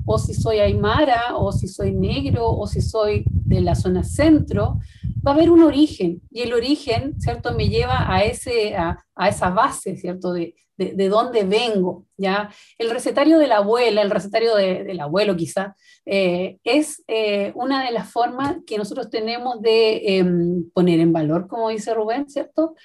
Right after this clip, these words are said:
Poner en valor, eh, una receta de cómo se hacía en mi familia, ¿ya?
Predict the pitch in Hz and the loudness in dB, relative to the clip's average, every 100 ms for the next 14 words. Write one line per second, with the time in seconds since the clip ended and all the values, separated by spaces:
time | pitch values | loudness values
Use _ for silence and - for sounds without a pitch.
0 | _ - 202 190 185 180 170 185 233 254 | _ 0 2 4 4 4 4 4 2 0
1 | - - - 214 202 - 220 196 - - | -8 -10 -2 2 2 2 2 2 0 -4
2 | - 208 240 320 370 311 185 - 349 349 | 0 2 4 2 2 2 2 4 4 4
3 | 339 - 339 311 320 330 339 330 - - | 4 4 6 6 6 6 6 6 4 2
4 | - - 202 190 - | 2 2 2 2 0